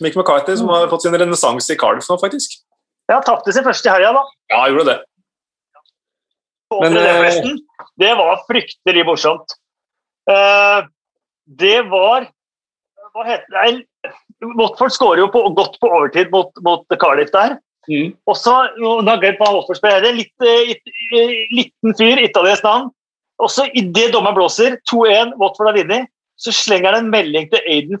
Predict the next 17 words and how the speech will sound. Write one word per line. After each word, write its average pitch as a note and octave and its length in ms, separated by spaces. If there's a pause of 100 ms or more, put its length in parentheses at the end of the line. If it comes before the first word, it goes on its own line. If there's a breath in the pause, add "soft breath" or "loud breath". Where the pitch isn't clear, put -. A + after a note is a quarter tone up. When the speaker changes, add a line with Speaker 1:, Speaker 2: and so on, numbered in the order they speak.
Speaker 2:
Flint D3+ 340
der. D4 220 (800)
Eh, A3+ 480 (220)
og A3 160
så B3+ 100
skjønner A3 320
jeg, F#3+ 120
Aiden F#3 220
Flint C4+ 240
er, A3+ 380 (120)
eh, A3 180 (140)
to A3+ 220
meter F#3 260
høyere E3+ 200
enn C#3+ 60
meg G3+ 200
og G#3 100